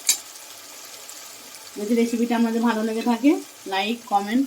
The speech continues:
শেয়ার অবশ্যই করবেন। কমেন্টে জানাবেন কে কোথা থেকে রেসিপিটা দেখছেন। যেসব নতুন বন্ধুরা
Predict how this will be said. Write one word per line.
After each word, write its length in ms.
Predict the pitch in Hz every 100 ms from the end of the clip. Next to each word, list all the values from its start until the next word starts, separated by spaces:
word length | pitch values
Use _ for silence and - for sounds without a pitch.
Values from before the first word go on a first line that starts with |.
| -
শেয়ার 220 | 214 208 294 294 - - - - - -
অবশ্যই 340 | 190 226 262 247
করবেন। 280 | 240 240 277 320 - - - - - - -
কমেন্টে 300 | 190 208 220 247
জানাবেন 300 | 202 220 240 269
কে 80 | 233 220
কোথা 140 | 220 214
থেকে 120 | 214 208
রেসিপিটা 340 | 196 208 214 196
দেখছেন। 320 | 190 - 233 254 277 - - - - - - - - 175
যেসব 240 | 196 220 226
নতুন 160 | 214 220 220
বন্ধুরা 240 | 226 226